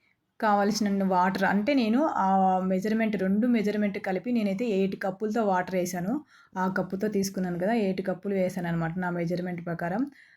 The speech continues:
So, అలా వేసుకొనేసి దాంట్లో తగినంత ఉప్పు వేసుకొనేసి కుక్కర్ వి-, క్యాప్ పెట్టేసి విజిల్ పెట్టేసుకోవాలి. నేనైతే ఎయిట్ విజిల్స్ పెట్టుకుంటున్నాను. మీకు ఎంత విజిల్స్ కావాలంటే అంత పెట్టుకోవచ్చు అనమాట.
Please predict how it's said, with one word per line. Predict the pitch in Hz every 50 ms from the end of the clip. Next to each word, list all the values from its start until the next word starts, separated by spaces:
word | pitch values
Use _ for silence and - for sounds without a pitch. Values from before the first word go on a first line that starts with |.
| _ _ -
So, | - 208 202 196 190 185 185 185
అలా | 180 180 180 180 175
వేసుకొనేసి | 175 180 185 185 185 - - 202 196 190 190 190 - 277
దాంట్లో | 240 233 196 190 190 208 208
తగినంత | 214 202 185 185 180 180 180 180 170 214 247 254
ఉప్పు | 220 190 170 175 - 196
వేసుకొనేసి | 190 185 185 165 - - - 180 175 175 190 - - 311 381 - _ _ _ _ _ _ _ _ _ -
కుక్కర్ | 214 196 196 208 196
వి-, | 196 180 180 - 185 - _ _ _ _ _ _ -
క్యాప్ | - 196 185 180 185
పెట్టేసి | 190 185 190 180 185 - 269
విజిల్ | 247 226 185 202 196 196
పెట్టేసుకోవాలి. | 196 180 165 180 175 175 175 - 180 165 170 214 277
నేనైతే | 262 226 196 190 190 214 254 294 -
ఎయిట్ | - 202 202 202 202
విజిల్స్ | 190 196 190 190 214 214 208 -
పెట్టుకుంటున్నాను. | - 185 170 - - 185 175 165 165 175 180 220 269 277 - - -
మీకు | - 196 196 196 196 202
ఎంత | 190 185 190 190 190
విజిల్స్ | 190 190 185 185 208 208 -
కావాలంటే | - 202 202 208 240
అంత | 226 202 190 165
పెట్టుకోవచ్చు | 175 170 170 - 175 170 165 - 175
అనమాట. | 175 175 175 170